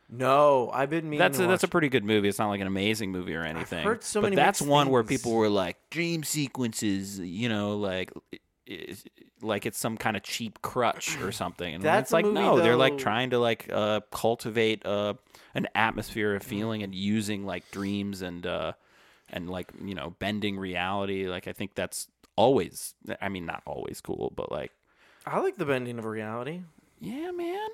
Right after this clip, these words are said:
Speaker 1: I dig it.
Speaker 2: Yeah, man.
Speaker 1: I
Speaker 2: It's
Speaker 1: can get
Speaker 2: like, it's,
Speaker 1: behind
Speaker 2: it's
Speaker 1: it.
Speaker 2: like, it's like you, it, the peop-, people are gonna call you a hack if you have dream sequences.
Speaker 1: Whatever,
Speaker 2: Or
Speaker 1: man.
Speaker 2: jump scares too, man. Like, uh, that is more, like,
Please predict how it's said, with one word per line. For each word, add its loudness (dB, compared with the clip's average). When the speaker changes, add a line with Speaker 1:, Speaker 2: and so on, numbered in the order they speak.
Speaker 1:
I -12
dig -4
it. -6
Speaker 2:
Yeah, -6
man. -6
Speaker 1:
I -6
Speaker 2:
It's -6
Speaker 1:
can 0
get 2
Speaker 2:
like, 2
it's, -4
Speaker 1:
behind 2
Speaker 2:
it's -2
Speaker 1:
it. 0
Speaker 2:
like, 2
it's -4
like -4
you, -6
it, -8
the -14
peop-, -12
people -4
are 0
gonna -4
call 2
you 2
a 4
hack 0
if -10
you 0
have -2
dream -6
sequences. -10
Speaker 1:
Whatever, -4
Speaker 2:
Or 2
Speaker 1:
man. -4
Speaker 2:
jump 0
scares -2
too, -2
man. -6
Like, -4
uh, 0
that 4
is 0
more, 2
like, -4